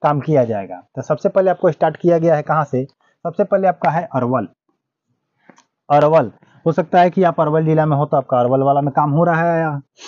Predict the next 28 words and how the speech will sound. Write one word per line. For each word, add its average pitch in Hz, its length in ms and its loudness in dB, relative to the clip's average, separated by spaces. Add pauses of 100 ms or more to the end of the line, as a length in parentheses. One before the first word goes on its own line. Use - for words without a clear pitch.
(280)
उसमें 165 260 0
अपना, 151 260 0
अपना 139 240 0
जो 143 280 0
करवाना 143 380 0
है 147 80 0
आपका 151 200 -2
सर्वे 147 240 -2
करवा 127 240 -2
लीजिएगा। 117 340 0
उसके 151 220 0
बाद 170 180 0
है 165 60 2
आपका 165 200 -2
अररिया, 139 560 0 (420)
कटिहार, 143 500 0
किशनगंज, 139 720 -2 (120)
खगड़िया, 147 640 0
जमुई, 143 540 0 (420)
शिवहर, 156 460 4
शेखपुरा, 156 640 0 (580)
सीतामढ़ी, 185 600 0
सहरसा, 160 680 -2 (280)
ये 160 80 -2
हो 165 140 4
गया 175 140 2
आपका 160 200 0
दस। 139 320 -2